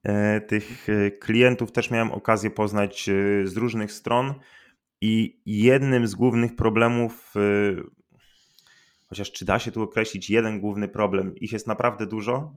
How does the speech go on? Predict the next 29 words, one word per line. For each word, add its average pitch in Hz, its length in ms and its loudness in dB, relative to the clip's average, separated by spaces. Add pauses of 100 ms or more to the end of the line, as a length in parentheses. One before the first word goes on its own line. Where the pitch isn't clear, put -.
(120)
Em, 101 540 -2 (100)
natomiast, 110 920 -2
y, 104 260 2 (400)
ja 110 160 4
najczęściej 123 380 2
zwracam 117 320 2
uwagę 113 300 2
na 110 200 4 (220)
problem 117 460 6
z 104 360 -2
wdrożeniem, 98 880 -2
mm, 92 540 -4
Google 95 280 2
Analytics 95 460 -4
cztery 113 520 2 (960)
i 113 200 -6
troszeczkę, 127 720 0 (800)
nie 220 140 -2
chcę - 180 -2
mówić, 185 300 -2
że 156 100 -2
niezrozumienie, 151 1160 0 (240)
mm, 113 220 -6
w - 180 -18
pełni 143 360 0
tego, 110 640 0
co 123 160 2
robią 120 260 2
klienci, 131 640 -2